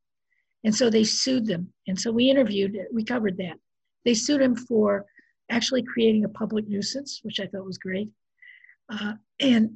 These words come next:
<clears throat> it was thrown out in the courts. The courts deferred to osha, which was doing nothing. So we covered all of those kinds of issues. We even got a, um, <clears throat> an interview,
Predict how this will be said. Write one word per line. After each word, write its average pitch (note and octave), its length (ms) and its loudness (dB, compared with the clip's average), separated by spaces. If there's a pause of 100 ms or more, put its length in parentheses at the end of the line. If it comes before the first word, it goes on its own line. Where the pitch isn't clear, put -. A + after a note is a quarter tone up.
<clears throat> - 120 -20
it B3+ 720 0
was A#3+ 140 2
thrown A#3+ 260 2
out G3+ 140 2
in G#3+ 80 -6
the G#3+ 60 0
courts. G3 420 -2 (300)
The C#4+ 80 0
courts D4+ 340 2
deferred A#3 420 0
to - 60 -14
osha, G#3+ 420 2
which A#3 220 -2
was F#3+ 140 -6
doing G3+ 280 -2
nothing. A#3+ 440 -4 (320)
So C#4+ 160 0
we C#4 160 2
covered B3+ 340 0
all A3+ 260 0
of G3+ 120 0
those F#3+ 200 -2
kinds G3+ 280 -6
of G#3+ 120 -8
issues. G3 400 -8 (320)
We A#3+ 140 2 (240)
even B3 300 2
got G#3 200 0
a, G3 140 -2 (560)
um, A3 300 -4 (100)
<clears throat> - 100 -18
an E4 420 2 (340)
interview, G#3+ 680 4